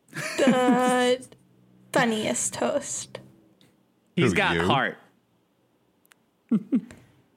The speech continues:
Speaker 1: Anyway,
Speaker 2: All right.
Speaker 1: we all have superlatives.
Speaker 2: Mm-hmm.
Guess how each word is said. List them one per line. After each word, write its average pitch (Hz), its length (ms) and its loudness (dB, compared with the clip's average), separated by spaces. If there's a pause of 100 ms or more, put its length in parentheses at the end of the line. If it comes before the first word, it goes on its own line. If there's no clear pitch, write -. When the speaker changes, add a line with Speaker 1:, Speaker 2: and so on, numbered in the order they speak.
(500)
Speaker 1:
Anyway, 285 160 4
Speaker 2:
All - 60 6
right. - 240 2
Speaker 1:
we 294 160 4
all 330 220 6
have 392 180 4
superlatives. 208 960 2 (600)
Speaker 2:
Mm-hmm. 156 360 0